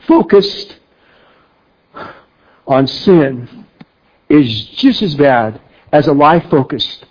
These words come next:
on the law. And a life focused on the law is just as bad as a life focused on sin. I'm so glad that God's Word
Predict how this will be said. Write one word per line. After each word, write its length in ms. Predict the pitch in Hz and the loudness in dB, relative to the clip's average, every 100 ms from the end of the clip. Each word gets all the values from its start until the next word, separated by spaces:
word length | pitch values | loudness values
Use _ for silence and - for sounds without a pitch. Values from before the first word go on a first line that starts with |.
| 123 | -4
on 160 | 127 | -4
the 60 | 123 | -2
law. 420 | 123 110 101 107 - - | -2 -2 -2 -8 -18 -4
And 120 | 160 165 | 2 4
a 40 | |
life 400 | 165 190 247 - | 4 4 4 4
focused 420 | 226 220 233 - | 2 2 -2 -4
on 80 | 160 | -2
the 80 | 151 | 0
law 420 | 147 160 160 160 - _ | 2 4 4 0 -6 _
is 180 | 151 139 | 0 2
just 220 | - 190 | 0 -2
as 100 | 185 | -2
bad 460 | 143 156 147 127 117 - | 0 2 4 2 -2 -6
as 160 | 147 | -2
a 60 | 151 | 0
life 260 | 143 151 143 | 2 0 2
focused 600 | 135 - 117 - - - _ - | -2 -2 -6 -8 -14 -20 _ -8
on 180 | 123 123 | -6 -6
sin. 540 | - 135 120 117 117 _ _ _ _ _ _ _ _ _ _ _ _ - | -6 -6 -6 -10 -16 _ _ _ _ _ _ _ _ _ _ _ _ -4
I'm 140 | 165 | -2
so 200 | 180 240 | 0 0
glad 460 | 214 147 131 127 127 _ _ _ _ _ _ _ | 2 2 0 -2 -6 _ _ _ _ _ _ _
that 340 | 147 151 - 143 | 0 0 -2 -2
God's 300 | 160 156 147 | 2 2 2
Word 500 | 151 151 135 120 | 2 2 2 -4